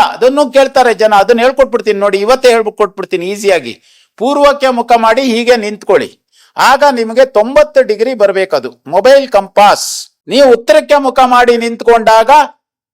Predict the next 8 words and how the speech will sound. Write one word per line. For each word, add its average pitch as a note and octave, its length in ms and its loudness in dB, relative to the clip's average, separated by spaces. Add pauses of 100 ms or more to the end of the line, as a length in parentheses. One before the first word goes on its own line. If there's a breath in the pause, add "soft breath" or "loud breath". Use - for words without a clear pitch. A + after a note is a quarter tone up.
(180)
ಝೀರೋ C4+ 360 2 (100)
ಡಿಗ್ರಿ B3+ 320 -4
ಬರ್ಬೇಕು. G#3+ 420 -2
ಇದೇ, A#3 240 4 (360)
ಇದೇ A3+ 300 2
ನೇರ, C#4 400 4 (260)
ಮುಖದ F#3+ 300 -2
ನೇರ. C#4+ 500 4